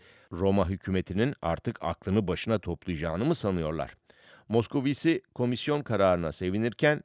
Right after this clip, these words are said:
Başkan Yardımcısı Valdis Dombrovski çözümün ideal olmadığını söylüyor. Komisyonun bu defada esnek ve akıllı davrandığını söyleyen Fransız Moscovici,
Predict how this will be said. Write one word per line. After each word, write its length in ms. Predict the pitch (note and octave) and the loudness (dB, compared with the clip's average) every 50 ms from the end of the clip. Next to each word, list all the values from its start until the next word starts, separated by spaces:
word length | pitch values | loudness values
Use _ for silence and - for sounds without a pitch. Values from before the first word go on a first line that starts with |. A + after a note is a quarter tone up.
| _ | _
Başkan 420 | - G2+ G2+ F#2+ - - B2+ B2 B2 | 0 2 2 2 4 4 4 4 4
Yardımcısı 680 | A2+ G2+ G#2 G#2 F2 G2+ G2+ F#2+ F#2+ - - C#3 G2+ D#2+ | 4 4 2 2 2 0 -2 -2 -2 -4 -4 -4 -2 2
Valdis 460 | F#2 G2 G2 G2+ F#2+ A2 - - - | 4 4 4 4 2 -2 -4 -4 -2
Dombrovski 680 | A2 F#2+ F2 F2+ G2 G#2 G2+ E2+ - - - D3 C#3 - - | -2 0 0 2 2 2 2 2 -2 -4 -2 -2 -2 -4 -6
çözümün 460 | - - A#2 F#2+ F#2 A2+ B2+ D3 C#3+ - | -4 -4 -4 -2 -2 -2 -2 -4 -4 -6
ideal 400 | - G2 D#2 G#2 F#2+ G2 A#2 C#3 - | -8 -4 -2 0 2 2 2 2 2
olmadığını 560 | - B2 A#2+ A#2 A2+ G#2+ G2 D2 E2 D#2 D#2+ D#2+ | 4 4 6 6 6 6 4 2 0 -2 -2 -4
söylüyor. 460 | - - F#2 F2 E2 E2+ E2 D2+ - - _ _ _ _ _ - _ _ _ | -4 -2 -2 0 0 -2 -4 -4 -6 -10 _ _ _ _ _ -20 _ _ _
Komisyonun 600 | - G2+ G2 G2+ - - G#2+ G2+ G2 F#2+ F2+ E2+ | -4 -2 -2 -2 -2 -2 -2 0 0 0 0 0
bu 100 | A#2 A#2+ | 0 2
defada 480 | B2 A2 - F#2 E2+ E2+ F2 B2 A#2+ - | 2 0 0 -2 -2 0 0 0 -2 -2
esnek 480 | - F#2+ F#2 - - A#2+ B2+ B2 _ - | -4 -6 -6 -4 -4 -4 -6 -4 _ -4
ve 100 | A2+ - | -4 -4
akıllı 500 | - F#2+ - - - G#2+ G#2+ A2 A#2 F#2 | -4 -8 -10 -6 -4 -2 -2 -2 2 6
davrandığını 540 | A2 G2+ G2 F2+ F2+ E2+ E2 C#2+ D#2+ D#2+ D#2 | 6 6 6 6 4 2 0 -2 -6 -8 -6
söyleyen 440 | - - E2+ E2 D#2+ D#2+ D#2 D2+ | -6 -6 -6 -4 -4 -6 -6 -8
Fransız 540 | D#2 - F#2+ F#2+ F#2+ F#2 - - F#2 C#2 D2+ | -8 -6 -4 -2 -2 -2 -4 -6 -8 -8 -8
Moscovici, 720 | D#2+ F2 F#2 - - - G#2 G2 A#2 A#2 - - D#3 C3 | -6 -6 -6 -6 -4 -4 -4 -2 -2 -4 -2 -2 -2 -2